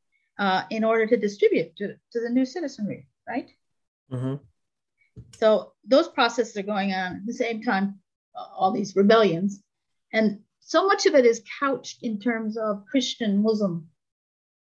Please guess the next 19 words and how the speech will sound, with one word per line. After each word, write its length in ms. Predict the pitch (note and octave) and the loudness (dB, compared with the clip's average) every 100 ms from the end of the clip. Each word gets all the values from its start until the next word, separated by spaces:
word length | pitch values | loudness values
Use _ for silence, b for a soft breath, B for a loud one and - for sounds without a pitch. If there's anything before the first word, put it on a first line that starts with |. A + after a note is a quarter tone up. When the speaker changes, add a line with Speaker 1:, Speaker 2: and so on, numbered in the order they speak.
| _ - | _ -4
Speaker 1:
disputes. 600 | G3+ - B3 - - - _ _ _ _ _ - | -2 4 4 4 -4 -18 _ _ _ _ _ -6
For 200 | G#3+ G#3 | -4 -2
example, 640 | G3 G#3 F#3+ F#3 F3 - _ b b b b | -2 0 0 -2 -6 -12 _ b b b b
in 100 | G3+ | 0
eighteen 480 | G#3 G#3 G#3+ G3+ F#3+ | 2 0 0 0 0
forty, 380 | A3 G#3 E3+ F3 | 0 2 0 -2
Beirut, 500 | F3+ G3 C4+ C#4 - _ _ _ _ _ _ _ - | 0 2 4 2 -4 _ _ _ _ _ _ _ -8
um, 360 | F3 E3 D#3+ _ _ _ _ _ | -6 -6 -8 _ _ _ _ _
there's, 360 | - F#3+ F#3 - | 0 0 0 -8
there's 440 | G3+ G#3 G3 E3+ _ _ - | -2 0 0 -4 _ _ 0
various 560 | G#3+ A#3 A3+ F#3+ - _ _ _ _ _ _ _ _ - | 6 8 8 4 -4 _ _ _ _ _ _ _ _ -6
constituencies, 880 | B3 - F#4 G3 C#3+ D3 D#3 D#3 - _ _ - | -4 0 0 0 -2 -4 -8 -8 -14 _ _ 0
militarized 640 | A3 A3+ F#3+ F3 E3 D#3+ | 4 4 4 2 0 -2
constituencies, 800 | F#3+ - G3+ G3+ F3+ F3 A#3+ A#3+ | -8 -6 -4 -2 -4 -2 0 4
that 100 | A#3+ | 4
are 40 | |
fighting 320 | A#3+ F4 C4 | 6 4 4
one 140 | E3+ E3+ | 2 -2
another. 340 | E3+ D3+ D#3 | -2 -4 -8